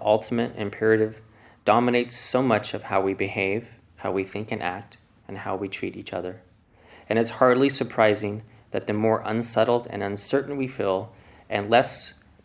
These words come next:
we feel, unsettled and uncertain we feel, and less we feel we have control over how things are going.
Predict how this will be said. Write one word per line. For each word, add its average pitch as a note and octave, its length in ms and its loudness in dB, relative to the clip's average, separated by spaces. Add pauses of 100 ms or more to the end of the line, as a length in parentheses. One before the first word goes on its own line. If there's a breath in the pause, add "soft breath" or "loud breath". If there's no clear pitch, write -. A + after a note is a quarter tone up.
(160)
we A2+ 140 0
feel, G#2+ 520 2 (1800 loud breath)
unsettled C3 440 4
and A2 100 4
uncertain C3 360 2
we A2 100 2
feel, G2+ 280 4
and G#2 200 -2
less C3+ 220 4
we A#2+ 100 2
feel A2+ 260 4
we G#2+ 140 2
have G#2+ 240 0
control B2 500 0
over G#2 220 0
how G#2+ 280 2
things G#2 320 -4
are F#2+ 120 -2
going. F#2+ 440 -2